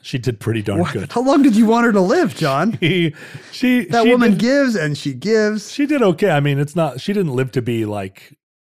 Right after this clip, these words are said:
Speaker 1: nine hundred like Methuselah. I
Speaker 2: Is,
Speaker 1: mean,
Speaker 2: is that what you were hoping for?
Speaker 1: yeah, the Bible, the Bible has all these hot shots that live hundreds of years.
Speaker 2: Make-,
Speaker 1: She only
Speaker 2: making
Speaker 1: lived,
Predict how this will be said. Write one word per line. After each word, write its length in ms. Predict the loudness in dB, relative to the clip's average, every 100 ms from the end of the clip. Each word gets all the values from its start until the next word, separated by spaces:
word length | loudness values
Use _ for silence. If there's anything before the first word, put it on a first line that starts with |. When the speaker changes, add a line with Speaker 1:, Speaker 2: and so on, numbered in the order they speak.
| _ _
Speaker 1:
nine 380 | -4 -2 -2 -4
hundred 580 | -2 -4 -4 -8 -8 -10 -12
like 240 | -10 -10 -10
Methuselah. 720 | -4 -2 -2 -4 -10 -12 -12 _
I 40 | -6
Speaker 2:
Is, 60 |
Speaker 1:
mean, 300 | -4 -4 -8 -12 _ -12
Speaker 2:
is 100 | -4
that 140 | -4
what 160 | -4 -4
you 60 | -6
were 80 |
hoping 260 | -2 -4 -6
for? 140 | -8 -2
Speaker 1:
yeah, 240 | 0 0
the 140 | 0
Bible, 500 | 0 0 2 0 0
the 100 | -4 -4
Bible 320 | -4 -2 0
has 200 | 0 0
all 160 | -2
these 240 | -2 -4 -2
hot 220 | -4 -2
shots 320 | -2 -4 -4
that 160 | -10 -6
live 340 | -4 -4 -8
hundreds 320 | -6 -4 -4
of 80 | -6
years. 320 | -4 -2 -2
Speaker 2:
Make-, 80 | 0 0
Speaker 1:
She 40 |
only 160 | 2 2
Speaker 2:
making 200 |
Speaker 1:
lived, 40 | 2